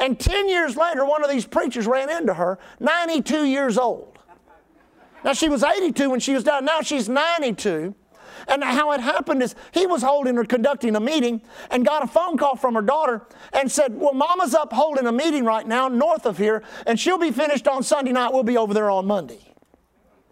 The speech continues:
Now, when she came and visited that meeting, she came over and put her arm, uh, around this minister's neck and said, "I'm sure glad your boy, you boys didn't let me die." Well, you know, we shouldn't let people die.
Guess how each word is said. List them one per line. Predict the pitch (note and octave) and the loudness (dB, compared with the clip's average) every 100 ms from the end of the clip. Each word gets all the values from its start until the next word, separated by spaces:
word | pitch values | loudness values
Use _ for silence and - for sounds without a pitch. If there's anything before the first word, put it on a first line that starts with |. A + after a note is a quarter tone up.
| _ - - - | _ -20 -20 -2
Now, | B3+ C#4 | 0 2
when | C4+ | 0
she | - E4+ | 0 -2
came | - D4 - E4 | 0 -2 0 0
and | C#4+ G#3 | 0 2
visited | F4 D4+ D#4 C4+ | 2 2 2 2
that | A#3+ A#3 | 2 0
meeting, | C4 F4 C4+ A3 - - | 0 0 0 -2 -6 -12
she | - C#4+ | -2 -2
came | - C#4+ E4 | 0 -2 2
over | D#4+ F4 B3+ A3+ - - | 2 2 0 -2 -6 -4
and | B3 | 0
put | D#4 E4 | 2 2
her | A#3+ - - | 0 -4 -2
arm, | C#4+ F4 D#4+ C4+ A#3 - | 0 2 2 0 -4 -2
uh, | C#4 C#4 C4+ | -2 0 0
around | B3 D4+ D4+ | 0 0 0
this | C#4 A#3+ | 0 -2
minister's | - C#4+ D#4 - B3+ G#3 | -2 -2 0 0 -2 0
neck | D4 E4 | 0 0
and | C4+ - | -2 -2
said, | A3 - | -2 -4
"I'm | - F4 E4 | -2 0 0
sure | F4 F4+ | 0 2
glad | C4+ D#4 C4 | 2 2 0
your | C4+ | 2
boy, | A#3+ B3 | 2 2
you | A#3+ A#3+ A#3 | 2 2 2
boys | A#3+ G3+ | 2 0
didn't | G#3+ G#3 | 0 0
let | A#3 | 0
me | F#3+ | 0
die." | F3 A#3 D3 A#2+ - - - - - - - - - - - - | 2 0 -2 -10 -18 -20 -20 -20 -20 -20 -20 -20 -20 -20 -20 -6
Well, | D#4+ | -2
you | E4+ | 0
know, | E4 | 0
we | F4+ | 0
shouldn't | C4+ F4+ D4+ | 0 0 0
let | D4 | 0
people | D#4+ D#4+ E4+ | 0 0 0
die. | E4 E4 F4 C4 | 0 0 -2 -4